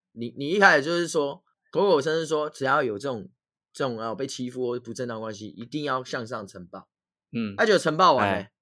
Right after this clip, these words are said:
Speaker 1: 我跟你讲哦，女的哦，
Speaker 2: 哦。
Speaker 1: 女生这样就是玉石俱焚啊。她后面会做出什么事情？
Speaker 2: <laughs>
Speaker 1: 我跟你讲，谁也不敢保证。所以哦，一次开一开，大家知道了吧？啊，以后哈，你各位啊，尔后啊，知道了吧？就这样。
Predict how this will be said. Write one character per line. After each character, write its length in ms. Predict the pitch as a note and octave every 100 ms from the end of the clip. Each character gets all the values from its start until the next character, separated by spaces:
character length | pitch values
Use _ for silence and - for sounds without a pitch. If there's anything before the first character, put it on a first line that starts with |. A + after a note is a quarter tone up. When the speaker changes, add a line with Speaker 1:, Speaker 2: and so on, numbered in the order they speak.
| _ _
Speaker 1:
我 40 | D3
跟 100 | A3
你 60 |
讲 180 | A3 C3+
哦， 60 | A#2
女 180 | C#3
的 160 | B2+ C#3
哦， 300 | D3+ B2 G#2+
Speaker 2:
哦。 20 |
Speaker 1:
女 140 | C#3 D3+
生 180 | G#3+ A3+
这 60 |
样 140 | A3+ F#3+
就 120 | G3+
是 100 | A3
玉 140 | A3
石 220 | F#3 C#3+
俱 180 | C3+ F3
焚 260 | C#3 G2 D#2
啊。 80 | D#2+ - - -
她 80 | F3+
后 180 | A#3 A3+
面 100 | A3+
会 80 |
做 140 | A3 G#3
出 60 | G3+
什 80 | -
么 80 |
事 160 | F#3+ D#3
情？ 120 | D3+ C#3 - -
Speaker 2:
<laughs> 320 | - - _
Speaker 1:
我 80 | -
跟 100 | D#3
你 40 |
讲， 180 | A#2 - -
谁 180 | -
也 100 | C3
不 80 | A#2+
敢 160 | B2+ G#2
保 140 | F2
证。 140 | E2+ D#2+ - -
所 160 | - F#3+
以 60 | F#3
哦， 260 | D#3+ G#2 -
一 60 |
次 160 | D#3 A3+
开 200 | F#3+ G3
一 60 | G3+
开， 320 | F3+ E3+ - _ _ _ _ -
大 100 | D3+
家 60 |
知 120 | D3+ D3+
道 140 | C#3+
了 80 | A2
吧？ 180 | F2+ - _ _
啊， 240 | - G2 - _ _
以 140 | A#2 C3+
后 180 | D3+
哈， 220 | A2 E2 - _ _ - _ _ _
你 140 | A#2 B2
各 160 | D#3+
位 120 | D3+ A#2+
啊， 160 | E2+ _ _ _
尔 140 | A2+ A2
后 220 | E3 B2+
啊， 200 | D#2+ - _ _ _ _
知 140 | - C3+
道 140 | C#3
了 80 | G#2+
吧？ 160 | E2+ - _
就 100 | _
这 80 | F2
样。 120 | E2+